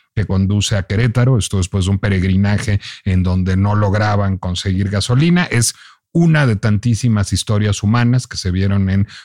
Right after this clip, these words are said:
los primeros días después de que, pues, se vieran incendiadas las calles de Guadalajara.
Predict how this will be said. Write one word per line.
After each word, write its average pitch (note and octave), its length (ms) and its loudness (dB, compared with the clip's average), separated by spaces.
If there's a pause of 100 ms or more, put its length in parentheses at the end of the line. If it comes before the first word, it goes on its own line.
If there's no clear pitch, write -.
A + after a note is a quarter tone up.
los G#2+ 280 0
primeros A2 580 0
días A2 400 0
después G2+ 540 -2
de G2+ 200 0
que, G#2 240 0 (280)
pues, E2+ 140 -2
se F#2 120 0
vieran G#2 300 2
incendiadas G#2 840 0
las F2 140 -6
calles F#2+ 320 -2
de G#2 80 0
Guadalajara. C3 720 0